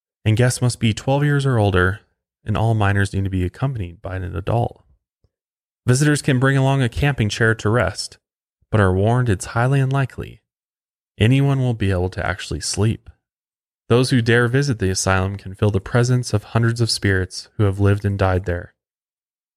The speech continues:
many of them still tormented by the pain and fear they felt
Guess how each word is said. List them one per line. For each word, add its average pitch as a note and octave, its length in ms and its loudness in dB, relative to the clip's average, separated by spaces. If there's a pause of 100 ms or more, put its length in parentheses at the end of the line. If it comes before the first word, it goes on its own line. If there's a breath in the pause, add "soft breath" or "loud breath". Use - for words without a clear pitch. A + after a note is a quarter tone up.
many A#2 300 4
of C3+ 140 4
them B2+ 180 4
still A#2+ 260 2
tormented F#2+ 560 -2
by F2+ 140 -2
the F2 100 -6
pain A#2+ 440 0
and A2 180 0
fear F#2 440 -2 (1000)
they G2 100 2
felt - 600 -2